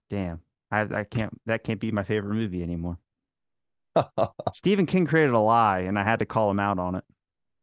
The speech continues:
Speaker 2: What lie?
Speaker 1: He said, he made a book back in the day that has become part of the J F K narrative.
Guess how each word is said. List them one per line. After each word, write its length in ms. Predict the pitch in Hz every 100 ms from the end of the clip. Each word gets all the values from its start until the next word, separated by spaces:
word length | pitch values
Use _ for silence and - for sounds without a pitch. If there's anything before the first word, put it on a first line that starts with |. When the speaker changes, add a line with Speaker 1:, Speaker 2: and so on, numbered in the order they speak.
| _ _ _ _ _ _ _ _ _
Speaker 2:
What 180 | - 143
lie? 300 | 87 78 73 76 _ _ _ _ _ _
Speaker 1:
He 260 | _ 220 233
said, 760 | - - - - - 156 151 147
he 160 | 156
made 180 | 226 226
a 60 | 131
book 340 | 139 135 -
back 240 | 123 110
in 80 | 110
the 80 | 110
day 200 | 104 110
that 160 | 107 110
has 140 | 101
become 320 | 117 - 120
part 220 | - 120
of 60 | 117
the 80 | 101
J 220 | 92 113
F 120 | 113
K 220 | - 113
narrative. 680 | 104 101 104 113 131 135 -